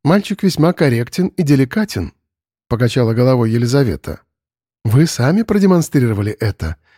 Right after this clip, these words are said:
Вам очень хотелось выиграть спор за столом,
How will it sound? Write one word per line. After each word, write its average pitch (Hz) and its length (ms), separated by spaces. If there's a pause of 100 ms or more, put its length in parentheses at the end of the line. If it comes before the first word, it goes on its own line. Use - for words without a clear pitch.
(280)
Вам 113 340
очень 196 300
хотелось 156 540
выиграть 127 500
спор 139 280
за 98 120
столом, 101 500